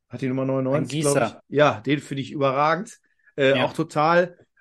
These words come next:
Speaker 1: äh, so ein bisschen, ich bin ja auch Liverpool-Supporter, bei Nunez,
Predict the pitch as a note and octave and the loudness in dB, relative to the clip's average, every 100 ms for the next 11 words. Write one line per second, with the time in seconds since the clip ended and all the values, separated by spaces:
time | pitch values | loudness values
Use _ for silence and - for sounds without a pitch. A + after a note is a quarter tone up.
0 | _ C#3 C3+ C3 G3 - D#3+ D#3 D#3+ D3+ | _ -6 -4 -2 -2 0 -4 -6 -4 -2
1 | D3 F#3 C#3+ E3+ D#3+ D#3+ D#3 D#3 D#3+ E3 | 0 -2 -2 -6 -4 -2 0 2 0 -2
2 | - _ A#2+ C3 E3+ E3 D3 | -12 _ -6 -4 -2 -4 -6